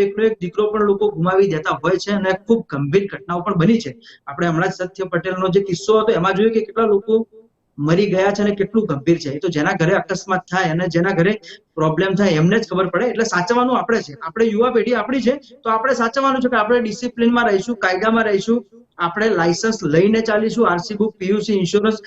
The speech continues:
બધું રાખીશું. અને કદાચ ચલો ઓવર સ્પીડમાં તમે ચાલો છો, તમારી ભૂલ થઈ ગઈ છે, તો ઇન્સ્યોરન્સ તો કમ્પલસરી હોવો જોઈએ, કેમ કે જ્યારે જે વ્યક્તિ મરી જાય છે એના પરિવારનું શું, વળતર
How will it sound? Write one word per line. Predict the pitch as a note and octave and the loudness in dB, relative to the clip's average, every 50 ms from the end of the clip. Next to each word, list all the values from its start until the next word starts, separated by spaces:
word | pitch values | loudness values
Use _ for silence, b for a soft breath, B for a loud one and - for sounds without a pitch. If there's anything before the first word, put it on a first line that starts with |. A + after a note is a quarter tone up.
| B B B - | B B B -2
બધું | D#3+ F3 G#3+ B3+ B3 | 0 2 2 2 2
રાખીશું. | A#3 A#3 A#3 D4 C4 F3+ E3+ F#3 | 0 0 0 -2 -2 -2 -2 -4
અને | A#3+ C4+ - - | -4 -4 -2 -2
કદાચ | F#3+ A#3+ B3+ - - A#3 | 0 0 0 0 0 0
ચલો | A#3 B3+ A#3 - B B B B B - D#3+ | 0 0 0 -2 B B B B B -2 0
ઓવર | G3 A3 G#3+ | 0 0 0
સ્પીડમાં | - A3+ A3+ A#3 B3 A#3+ B3 | 0 0 0 0 0 2 2
તમે | B3 B3 A#3 G#3+ | 0 0 2 0
ચાલો | F#3 F#3+ A3+ B3 A#3 | 0 2 2 0 0
છો, | - C4 B3 - G3 | 0 0 -2 -2 -2
તમારી | F#3+ G#3 A3 A3+ - | -4 -4 -4 -4 -4
ભૂલ | - F3 A3+ A3+ - | -2 -2 0 2 2
થઈ | G#3+ A3+ G#3+ | 0 2 2
ગઈ | A#3+ A#3 A3+ A#3 | 2 2 2 0
છે, | A3+ - - - | -2 -4 -4 -6
તો | B3 B3 - _ _ _ _ - | -8 -8 -8 _ _ _ _ -8
ઇન્સ્યોરન્સ | G3+ G#3 A3+ F#3+ A3+ C#4+ C#4 C#4+ C4 - - | -6 -4 -4 0 0 0 2 0 0 -2 -4
તો | D4 C4+ - - | -6 -4 -2 0
કમ્પલસરી | A3+ A#3 A3+ - D4 C#4 - C#4 C4+ C4+ A3+ | 0 0 2 0 0 0 0 0 2 2 0
હોવો | F#3 F#3+ F#3+ F3+ D#3+ | 0 0 0 0 -2
જોઈએ, | D#3+ C#3 C3+ - _ b b b _ | -4 -6 -8 -10 _ b b b _
કેમ | - A#3 | -6 -4
કે | A#3 C#4 A3+ - | -2 0 2 2
જ્યારે | F#3 F#3+ B3 A3+ | 2 2 0 0
જે | F#3+ G#3 A#3+ B3+ | 2 2 2 2
વ્યક્તિ | A#3+ - - - - B3+ B3+ A3+ E3+ D3 D#3 | 0 -2 -4 -8 -6 -4 -2 -2 -2 -2 0
મરી | F3 G3+ A#3+ A3+ | 2 2 2 2
જાય | A3+ A#3 A#3 A#3 | 2 0 0 0
છે | A#3+ | -2
એના | A#3+ B3 - G3+ | -4 -4 -2 -2
પરિવારનું | G3 A3+ A#3 B3 A#3+ A#3 B3 A#3 - | 0 2 2 2 2 2 0 -2 -2
શું, | - C3 - - _ _ _ _ - | -4 -14 -18 -20 _ _ _ _ -8
વળતર | - F3 F#3+ - C4 | -4 -4 -2 0 -2